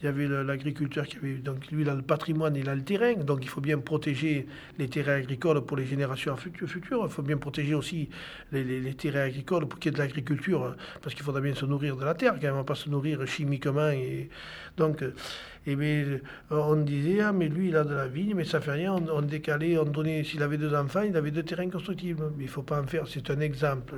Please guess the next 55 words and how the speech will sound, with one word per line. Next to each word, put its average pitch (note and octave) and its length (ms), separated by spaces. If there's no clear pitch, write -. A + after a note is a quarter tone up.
je C3 80
dis B2+ 120
pas, C#3 180
il B2+ 60
faut C#3 120
pas C#3 140
généraliser. D#3+ 640
Mais D#3 80
aujourd'hui, D3 440
c'est D3+ 140
pas E3 140
parce D3+ 140
qu'il D#3+ 140
est D3+ 40
agriculteur C#3 440
qu'il D#3+ 80
doit D3 120
avoir C#3+ 80
deux D3 100
terrains C#3+ 220
constructibles. - 600
Si - 180
on D#3 100
met G#3 160
les G#3+ 120
terrains F3+ 280
parce C#3+ 180
qu'ils C#3+ 160
peuvent G3+ 160
être G#3 120
constructibles, G3 500
ils - 40
sont F#3 140
à D#3+ 40
l'agriculteur, D3 520
ils - 20
sont C3+ 80
à C3 40
l'agriculteur, C3+ 420
ils G#3+ 80
sont E3 220
au D#3 100
fils D#3 180
du C#3+ 80
fonctionnaire, C#3+ 480
ils A#2+ 60
sont D3 80
au C3 40
fils C3 120
du C3 100
fonctionnaire, E3 600
ou C#3 60
au A#2+ 40
fonctionnaire, D3 480
mais D#3+ 160